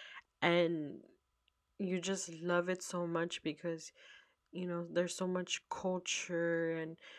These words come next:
everything's so colorful and beautiful,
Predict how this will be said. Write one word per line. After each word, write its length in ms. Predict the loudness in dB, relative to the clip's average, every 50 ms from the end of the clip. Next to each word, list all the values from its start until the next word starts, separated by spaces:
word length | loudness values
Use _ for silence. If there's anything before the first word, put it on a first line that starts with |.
| -18 -20 -20 -20 -20 _ -20 -20 _ _ -4
everything's 500 | -2 -2 -2 -2 -4 -4 -6 -6 -6 -6
so 200 | -6 -8 -8 -6 _ -4
colorful 580 | -2 0 0 0 0 0 -2 -2 -4 -4 -2
and 200 | -2 -2 -2 -4 -6 -8
beautiful, 1000 | -4 0 2 4 6 6 6 4 2 -2 0 2 4 4 4 2 2 0 -2